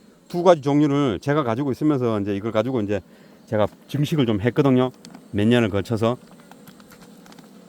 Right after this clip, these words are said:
아,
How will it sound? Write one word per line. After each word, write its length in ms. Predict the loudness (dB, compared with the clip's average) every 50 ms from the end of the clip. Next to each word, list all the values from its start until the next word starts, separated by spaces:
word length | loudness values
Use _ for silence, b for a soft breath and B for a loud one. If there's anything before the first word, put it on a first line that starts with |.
| -20 -20 -18 -18 -18 -18 -20 -20 -20 -20 -20 -20 -20 -20 -20 -20 -20 -20 -20 -20 -20 -20 -20 -20 -20 -20 -20 -20 -20 -18
아, 720 | -16 -14 -14 -14 -14 -14 -14 -14 -14 -14 -16 -16 -18 -18